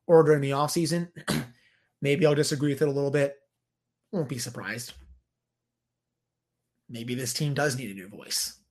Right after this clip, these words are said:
They definitely need new management. We're gonna dive into that a lot more in the second segment, but <clears throat>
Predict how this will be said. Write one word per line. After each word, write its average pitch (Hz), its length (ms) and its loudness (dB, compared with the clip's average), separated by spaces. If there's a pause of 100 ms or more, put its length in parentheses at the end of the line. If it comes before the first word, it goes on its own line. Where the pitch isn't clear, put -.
(380)
They 123 100 -8
definitely 123 380 -4
need 135 100 -4
new 139 120 0
management. 131 600 -4
We're 117 120 -10
gonna 123 140 -4
dive 131 260 -4
into 127 160 -4
that 123 200 -2
a 117 40 -4
lot 117 220 -4
more 117 320 -4 (580)
in 151 100 2
the 131 100 0
second 139 320 0
segment, 98 440 -6
but 110 300 -2 (240)
<clears throat> - 100 2